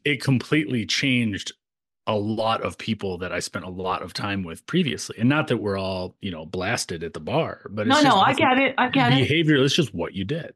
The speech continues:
Speaker 1: You know, you go and
Speaker 2: Yeah.
Speaker 1: have drinks. And when
Speaker 2: Yeah.
Speaker 1: you're not having drinks, it's, again, it's their reaction to you. I don't care what you're doing, but you may be sober curious.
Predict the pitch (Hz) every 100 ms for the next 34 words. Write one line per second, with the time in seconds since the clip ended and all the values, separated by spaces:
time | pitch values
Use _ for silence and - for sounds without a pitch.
0 | _ - 90 120 92 - 254 440 - 107
1 | 110 147 120 - _ - - - 110 127
2 | 123 117 113 170 202 196 123 113 98 101
3 | 87 - - 107 - - 107 117 156 107
4 | 85 90 87 117 147 151 117 92 90 87
5 | - 87 80 85 78 127 - - 202 117
6 | - 208 165 90 87 76 - _ _ _
7 | _ 110 123 123 - _ _ _ 110 127
8 | 202 170 135 120 113 117 110 - 98 90
9 | 107 - 160 156 117 - - -